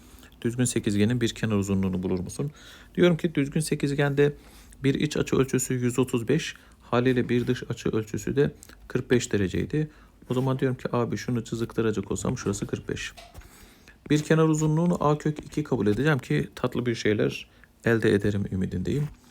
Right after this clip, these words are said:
O zaman şuradan indirdiğim dikmenin bu kırmızı yüksekliğin A olduğunu, bir kenarın A kök iki olduğunu gördüm.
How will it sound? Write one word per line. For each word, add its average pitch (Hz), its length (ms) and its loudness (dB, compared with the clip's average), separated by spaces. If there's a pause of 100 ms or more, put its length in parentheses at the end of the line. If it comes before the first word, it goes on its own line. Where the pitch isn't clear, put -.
(460)
O 120 40 -4
zaman 131 200 0
şuradan 135 340 0
indirdiğim 123 540 0
dikmenin 101 520 -2
bu 117 100 -2
kırmızı 104 540 -4 (380)
yüksekliğin 120 600 -2
A 120 140 2
olduğunu, 92 540 -2 (1600)
bir 127 160 4
kenarın 113 520 2
A 104 140 4
kök 104 220 -2
iki - 200 -2
olduğunu 90 280 2
gördüm. 85 360 -4